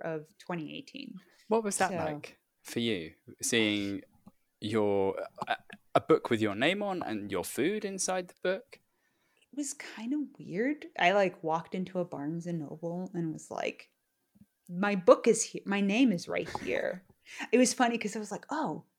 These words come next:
Speaker 1: my book is right next to The Joy of Cooking," because it was put alphabetically, <laughs> and it was, like, there, and it was like, "Oh, that's a cookbook that I've had just, like,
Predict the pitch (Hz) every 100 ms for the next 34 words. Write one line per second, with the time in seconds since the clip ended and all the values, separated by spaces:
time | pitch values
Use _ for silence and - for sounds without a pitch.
0 | _ _ _ 214 190 370 320 170 185 233
1 | 202 214 - - 175 143 160 202 196 175
2 | - 214 180 175 175 185 185 185 - -
3 | - 180 180 170 - 180 185 220 254 -
4 | 208 240 226 226 226 202 202 - _ -
5 | 185 180 202 196 196 196 185 185 _ _
6 | _ _ _ _ _ _ - 190 180 196
7 | 294 208 185 175 - 175 165 160 - 156
8 | 160 151 175 - 165 151